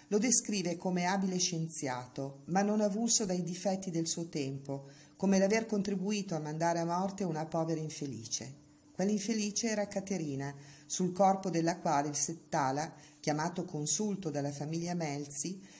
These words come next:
riscontrò i segni del demonio. Si trattava semplicemente di alcuni nei, ma il Settala, che peraltro non era riuscito a risolvere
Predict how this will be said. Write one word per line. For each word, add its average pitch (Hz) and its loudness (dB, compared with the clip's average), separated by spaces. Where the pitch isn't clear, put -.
riscontrò 233 6
i 160 2
segni 220 6
del 185 0
demonio. 127 -4
Si - 2
trattava 175 2
semplicemente 175 0
di 156 -4
alcuni 165 -2
nei, 135 -6
ma 165 2
il 170 4
Settala, 135 2
che 180 0
peraltro 170 0
non 151 -2
era 165 -2
riuscito 156 -2
a - 0
risolvere 139 0